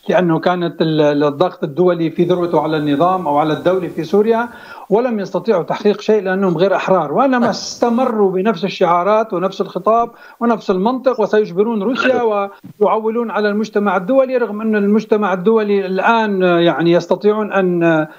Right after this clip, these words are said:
Speaker 1: ي-، يطمئنوا أنه ل-، ل-، ل-، لم يعد يعنيه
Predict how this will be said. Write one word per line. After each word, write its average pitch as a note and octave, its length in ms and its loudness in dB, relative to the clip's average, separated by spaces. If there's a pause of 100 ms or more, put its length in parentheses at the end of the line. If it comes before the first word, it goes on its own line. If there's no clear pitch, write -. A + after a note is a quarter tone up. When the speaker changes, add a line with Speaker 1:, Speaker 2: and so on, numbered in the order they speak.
(260)
Speaker 1:
ي-، - 0 -
يطمئنوا G3 880 2
أنه F#3+ 320 2
ل-، F#3+ 40 2
ل-، F#3+ 400 2
ل-، F#3 200 0
لم F#3 360 0
يعد F3 380 0
يعنيه D#3+ 760 0